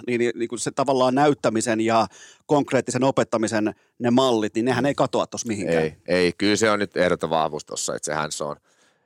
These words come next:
Speaker 2: Että aika, tee tässä maalintekoreeniä kelle tahansa, niin saa olla aika kova jätkä, jos vetää paremmin kuin meikäläinen. Et kyllä pystyy <laughs> niinku, että kun aika moni coach ihan vaan sanoo, eikä
Speaker 1: Niin.
Speaker 2: siinä ole mitään, että eihän Tero Pitkämäen valmentajan tarvi heittää sitä keihästä pidemmälle kuin Tero Pitkämäki.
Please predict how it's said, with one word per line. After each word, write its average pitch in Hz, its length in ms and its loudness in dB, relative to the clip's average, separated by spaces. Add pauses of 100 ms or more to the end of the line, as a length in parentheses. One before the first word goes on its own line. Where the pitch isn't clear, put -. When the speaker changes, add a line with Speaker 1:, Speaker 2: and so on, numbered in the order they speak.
(140)
Speaker 2:
Että - 160 -6
aika, 87 240 0 (220)
tee 87 140 0
tässä - 240 -8
maalintekoreeniä 82 760 -2
kelle 78 300 -4
tahansa, 80 340 -2
niin 78 140 -6 (240)
saa 113 140 -2
olla 120 160 2
aika 120 200 0
kova 92 260 2
jätkä, 85 280 0
jos 78 160 -4
vetää 80 240 -2
paremmin 73 320 -2
kuin 73 120 -10
meikäläinen. 69 480 -8 (160)
Et - 120 0
kyllä 113 180 2
pystyy 120 400 2
<laughs> - 0 -
niinku, 104 320 2
että - 240 -4
kun 110 80 2
aika 107 140 2
moni 123 180 2
coach 131 240 2
ihan 135 120 2
vaan 139 140 0
sanoo, 82 460 -2 (280)
eikä 107 160 0
Speaker 1:
Niin. 123 80 4
Speaker 2:
siinä 110 160 4
ole 95 60 0
mitään, 87 280 0
että 80 140 -2
eihän 90 180 0 (300)
Tero 95 220 2
Pitkämäen 85 500 -2
valmentajan 82 480 -2
tarvi 85 240 0
heittää 90 280 0
sitä - 180 -8
keihästä 90 380 0
pidemmälle 80 420 -2
kuin - 120 -14
Tero 78 200 -4
Pitkämäki. - 280 -6